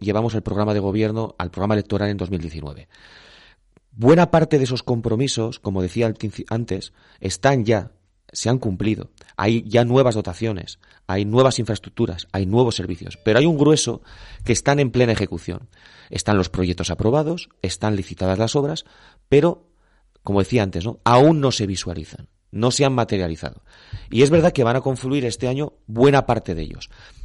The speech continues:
Yo no estoy de acuerdo en la, eh, en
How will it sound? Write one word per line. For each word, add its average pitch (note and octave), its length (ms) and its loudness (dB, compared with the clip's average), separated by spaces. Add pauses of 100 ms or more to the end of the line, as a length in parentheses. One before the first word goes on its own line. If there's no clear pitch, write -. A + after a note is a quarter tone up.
(540)
Yo D#3 720 4 (640)
no A#2 220 0
estoy D#3 200 4
de B2 80 6
acuerdo G2 340 -2
en F2+ 60 -6
la, F2+ 380 -6 (520)
eh, C2+ 160 -10 (300)
en G1+ 240 -10